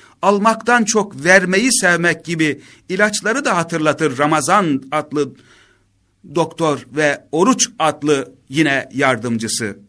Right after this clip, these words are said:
İftarlarla, ikramlarla, ziyaret ettiği zaman diliminde fakirlere cömertçe yapılan yardımlarla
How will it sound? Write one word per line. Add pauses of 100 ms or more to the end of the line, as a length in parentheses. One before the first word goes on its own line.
(1400)
İftarlarla,
ikramlarla,
ziyaret
ettiği
zaman
diliminde (220)
fakirlere
cömertçe
yapılan
yardımlarla